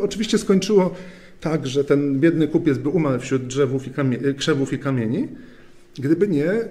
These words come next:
kolejny przechodził. Trzydziesty trzeci,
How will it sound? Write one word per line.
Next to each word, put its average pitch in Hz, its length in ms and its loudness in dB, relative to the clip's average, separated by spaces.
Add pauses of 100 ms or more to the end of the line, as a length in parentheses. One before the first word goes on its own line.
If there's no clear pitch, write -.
kolejny 180 320 0
przechodził. 262 460 -6 (1400)
Trzydziesty 143 580 -2
trzeci, 127 680 -8